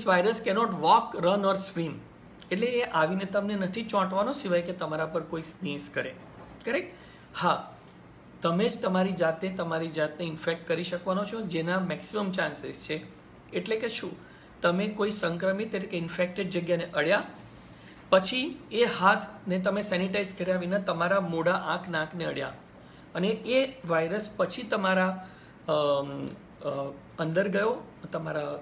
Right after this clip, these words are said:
શ્વાસનળીમાં ગયો. અચ્છા, એ વખતે પણ તમે એને control કરી શકો છો.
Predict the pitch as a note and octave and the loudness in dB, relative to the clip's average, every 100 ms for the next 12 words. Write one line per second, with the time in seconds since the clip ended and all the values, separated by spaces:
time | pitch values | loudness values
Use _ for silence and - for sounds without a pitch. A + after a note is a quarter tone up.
0 | - D3+ F3+ - G#3 G#3 A3 A3 A#3 - | -4 -2 -2 0 -2 0 0 0 0 -2
1 | - - - - E3+ D#3 C3 - - - | -14 -20 -20 -12 -8 -8 -8 -12 -20 -14
2 | - A#3+ C4 B3+ C4 C4 C4 G#3 G3 G3+ | 0 2 2 2 0 0 -2 -2 -2 -2
3 | G3 F#3+ F#3 E3+ F3 F3 E3 D#3+ D3 - | -4 -2 -4 -2 -2 -2 -4 -6 -10 -10
4 | C#3+ - - | -8 -6 -8